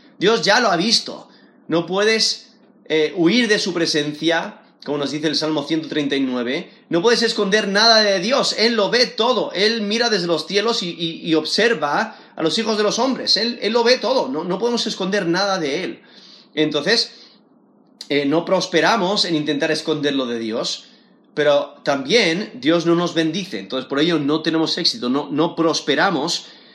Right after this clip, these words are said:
en, en nuestra vida. Y aquí dice el que, el, estos Proverbios veintiocho trece, "El que encubre sus pecados no prosperará". Si notáis,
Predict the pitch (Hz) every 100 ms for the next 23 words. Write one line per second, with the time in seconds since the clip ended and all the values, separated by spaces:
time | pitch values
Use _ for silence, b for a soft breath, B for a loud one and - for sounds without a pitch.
0 | B - 143 143 143 135 135 127 127 120
1 | 226 135 - 139 180 277 240 202 220 B
2 | B B B B B - 185 190 175 180
3 | 170 - - - 170 165 - 160 202 -
4 | 160 160 170 185 170 151 156 151 160 180
5 | 185 175 185 247 - 160 151 165 156 151
6 | 233 311 294 - 202 - 170 277 285 196
7 | 180 185 285 277 196 165 - 170 143 -
8 | - - 156 143 294 262 202 240 -